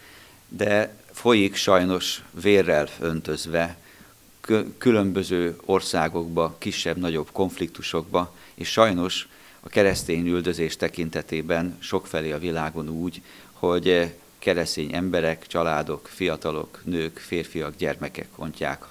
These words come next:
az életüket, adják az életüket a hitükért. Azaz zajlik egy olyan folyamatos konfliktus ebben a világban, amelyben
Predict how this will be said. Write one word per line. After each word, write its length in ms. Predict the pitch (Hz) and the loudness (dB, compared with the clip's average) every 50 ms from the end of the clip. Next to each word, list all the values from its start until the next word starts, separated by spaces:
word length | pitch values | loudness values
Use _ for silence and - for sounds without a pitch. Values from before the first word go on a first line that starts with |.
| - - | -20 -18
az 140 | - 80 - | -16 -10 -6
életüket, 640 | 87 85 76 73 - - - - - 78 - - - - - - - - - | -4 -4 -4 -4 -6 -8 -10 -8 -8 -10 -10 -12 -16 -20 -20 -20 -20 -12 -8
adják 360 | - 73 71 76 73 67 - - | -8 -6 -4 -4 -4 -4 -4 -8
az 120 | - - | -10 -8
életüket 500 | 85 80 78 - - 78 - 76 78 - | -8 -8 -8 -8 -10 -12 -10 -10 -12 -12
a 40 | 78 | -12
hitükért. 680 | - - 85 - 76 76 - - - - - - - - - - - - - - - - - - - - | -12 -12 -10 -10 -10 -10 -8 -6 -6 -6 -8 -10 -16 -20 -20 -20 -20 -20 -20 -20 -20 -20 -20 -20 -16 -2
Azaz 460 | - - 101 113 117 117 110 - - - - - 92 | 0 2 6 6 6 6 4 2 -4 -10 -12 -10 -2
zajlik 460 | 90 113 131 131 117 104 101 - - | 2 6 6 6 6 6 4 2 0
egy 180 | 95 90 95 | -2 0 2
olyan 260 | 107 104 92 90 90 85 - | 2 2 2 2 -2 -4 -2
folyamatos 580 | - 107 110 107 104 95 90 - - 82 - - | 0 2 2 2 2 0 -2 -4 -6 -8 -8 -4
konfliktus 600 | - 92 90 90 - - 85 82 - - - - | -2 -2 -2 -2 -4 -8 -12 -12 -12 -12 -10 -6
ebben 260 | 78 78 80 82 78 | -6 -6 -4 -4 -6
a 40 | 71 | -6
világban, 680 | 76 87 85 78 76 78 82 85 90 95 104 104 98 92 - - - - - - - - | -6 -6 -6 -6 -4 -6 -4 -2 -2 0 0 -2 -4 -6 -12 -20 -20 -20 -20 -20 -6 -2
amelyben 720 | - 98 98 95 98 98 98 101 98 98 101 98 92 | 0 2 4 4 4 4 4 4 4 4 2 0 -4